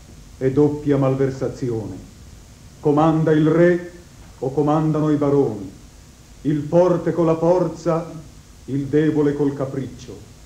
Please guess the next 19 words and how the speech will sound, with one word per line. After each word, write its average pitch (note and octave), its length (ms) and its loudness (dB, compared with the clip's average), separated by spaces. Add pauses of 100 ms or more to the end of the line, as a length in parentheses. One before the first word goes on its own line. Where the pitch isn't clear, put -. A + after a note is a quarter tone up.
(240)
Essi E3+ 520 2
hanno E3+ 300 2
un E3 140 0
solo E3 400 0
scopo, G#2 640 -6 (420)
ottenere D#3 680 0
il D3+ 120 0
potere E3+ 800 2 (500)
e C#3+ 180 -4
tenerlo. C#3 680 -2 (840)
Il C#3+ 200 0
prepotente C#3 800 -2
può C3 240 -4
manovrare B2+ 580 -6
l'ingordigia B2 800 -8
e A#2 40 -4
l'intemperanza A#2+ 840 -8
degli A#2+ 240 -8
altri. A2+ 500 -8